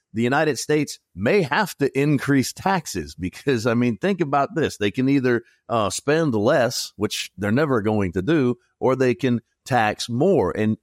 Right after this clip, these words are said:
if you keep in mind the fact that we are currently living in historically low, uh, tax environment times, um, they really don't have anywhere to go but up. And so excessive government borrowing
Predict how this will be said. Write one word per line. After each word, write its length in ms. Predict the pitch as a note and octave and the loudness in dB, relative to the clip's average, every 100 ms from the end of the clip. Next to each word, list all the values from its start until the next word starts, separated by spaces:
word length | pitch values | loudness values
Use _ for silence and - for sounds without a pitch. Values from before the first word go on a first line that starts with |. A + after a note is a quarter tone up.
| _ | _
if 160 | A2+ A2+ | -4 -2
you 120 | B2+ | -2
keep 300 | - F#3+ - | 0 -2 0
in 120 | C3+ | 2
mind 320 | A#2+ E3 F#3 | 2 2 0
the 60 | C3 | 0
fact 300 | - B2+ - | 0 -2 0
that 120 | D#3+ | -2
we 140 | B2+ B2 | 2 2
are 240 | A2+ A2 _ _ | 2 0 _ _
currently 500 | - F3+ G3 D3+ D3 | -2 0 0 2 2
living 420 | B2+ D3+ D#3 C#3 | 2 2 2 0
in 280 | B2 B2 A#2+ | 0 0 0
historically 1040 | G#2+ A#2+ - - - D3 E3+ D#3 - B2 | 0 -2 -2 -4 0 2 4 2 0 2
low, 520 | G#2 G#2+ E3 D3 G#2+ G#2+ _ _ - | 4 4 4 4 2 0 _ _ -2
uh, 180 | A2+ G#2 | 0 0
tax 380 | - D#3 G3 - | -2 -4 -2 -2
environment 680 | A#2 G2 B2 G#3+ C3+ G2+ - | -2 0 0 0 0 -2 -4
times, 500 | G2+ F#2 F#2 G2+ - _ _ _ | -2 -2 -2 -4 -8 _ _ _
um, 340 | A2+ A2+ G#2 - G3+ - _ _ _ A#2 | 0 0 -2 -6 -16 -20 _ _ _ -4
they 140 | A2+ C#3+ | 0 4
really 300 | D#3 G3 E3 | 4 4 4
don't 200 | D3 C#3 | 2 2
have 180 | C3 | 0
anywhere 320 | C3+ B2+ B2 A2 | 2 2 2 2
to 60 | |
go 420 | F2+ A2+ B2 G2 - | 0 0 2 0 0
but 260 | B2+ A#2+ - - | 2 2 0 0
up. 220 | A#2+ - _ _ _ | 0 -2 _ _ _
And 120 | G#2+ | -8
so 220 | G#2 C3 A#2 | -2 0 2
excessive 580 | - F3+ E3+ E3+ C3 | 0 0 0 0 -2
government 600 | A2 C3+ C#3 B2+ A#2 F#2+ E2+ | 2 2 2 0 0 -2 0
borrowing 640 | A2+ E3 B2+ G2+ F2+ | 2 4 2 0 -2